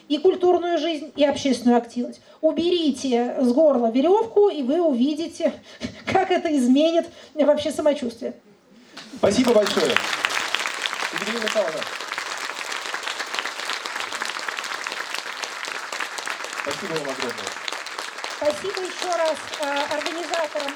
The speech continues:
Speaker 1: и слушателям. Спасибо за прекрасные вопросы. Всегда моя любимая часть любого выступления — это вопросы.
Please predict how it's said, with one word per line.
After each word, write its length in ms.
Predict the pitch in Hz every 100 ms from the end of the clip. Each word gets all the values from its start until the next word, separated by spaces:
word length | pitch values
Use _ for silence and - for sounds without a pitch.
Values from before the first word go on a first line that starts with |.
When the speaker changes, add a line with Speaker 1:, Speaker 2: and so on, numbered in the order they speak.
| 320
Speaker 1:
и 560 | 330 311 269 - - 349
слушателям. 560 | 302 - 320 339 381 359 - - -
Спасибо 400 | 311 320 381 359
за 80 | 349
прекрасные 560 | 359 359 339 320 330 311
вопросы. 440 | 302 320 285 - 254
Всегда 300 | - - 359
моя 200 | 339 320
любимая 480 | 320 320 320 294 277
часть 320 | - 294 -
любого 300 | 294 269 285
выступления — 600 | 254 254 285 294 269 247
это 180 | 285 277
вопросы. 480 | 269 247 262 233